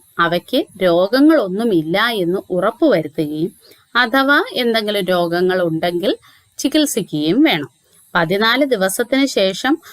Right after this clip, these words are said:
രോഗങ്ങളൊന്നുമില്ല എന്ന് ഉറപ്പുവരുത്തിയിട്ട് മാത്രമേ മറ്റുള്ള പശുക്കളുടെ കൂട്ടത്തിൽ കെട്ടാവൂ. ഇതിനെയാണ് പശുക്കളുടെ ക്വാറന്റൈൻ എന്ന് പറയുന്നത്.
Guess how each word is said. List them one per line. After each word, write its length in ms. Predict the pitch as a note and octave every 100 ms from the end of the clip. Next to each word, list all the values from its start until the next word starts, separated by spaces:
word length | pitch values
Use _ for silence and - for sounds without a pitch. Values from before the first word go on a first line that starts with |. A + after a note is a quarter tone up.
| - -
രോഗങ്ങളൊന്നുമില്ല 1500 | F#3 E3+ F#3 G3+ C4 - C#4 D4+ B3 A3 B3+ A#3 F#3 G3 A#3
എന്ന് 420 | C#4+ A#3 G3 C4 -
ഉറപ്പുവരുത്തിയിട്ട് 1000 | G3+ F3+ G#3 - D4+ F#3+ F3 G#3 G3+ G3
മാത്രമേ 600 | A#3+ E3+ D#3+ F3 F3+ A#3 F#4+ _ _
മറ്റുള്ള 460 | G#3+ A3 - F4+ B3
പശുക്കളുടെ 680 | - - - F#3 G3 G3+ A3
കൂട്ടത്തിൽ 760 | A3+ E3+ D3+ E3 G3+ - A3 F#4 F#3+
കെട്ടാവൂ. 420 | E3+ E3+ D#3 B2+ - _ - - _
ഇതിനെയാണ് 580 | D4+ E4+ F4+ A#3 D#3+ A3+ -
പശുക്കളുടെ 640 | A3+ - E4+ C4+ F3 G3
ക്വാറന്റൈൻ 800 | - A3+ F#3 F#3+ F#3 E3+ E3+ C4+
എന്ന് 160 | G#3 A#3+
പറയുന്നത്. 560 | C4 G3+ D#3+ D3+ - F#2+